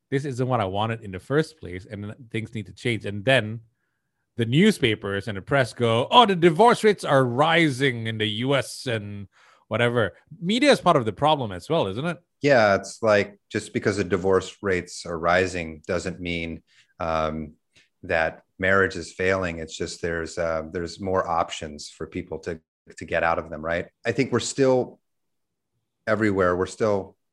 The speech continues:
Speaker 2: so concerned with, you know, the marriage, uh, the getting married,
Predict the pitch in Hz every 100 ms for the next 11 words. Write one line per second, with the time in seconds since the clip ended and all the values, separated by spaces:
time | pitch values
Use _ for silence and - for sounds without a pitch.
0 | _ - - 113 104 104 98 98 _ _
1 | 101 90 95 92 90 90 87 - _ _
2 | - 101 92 87 85 85 _ - 92 90
3 | 87 82 - 90 87 92 92 95 107 101
4 | 98 87 85 78 78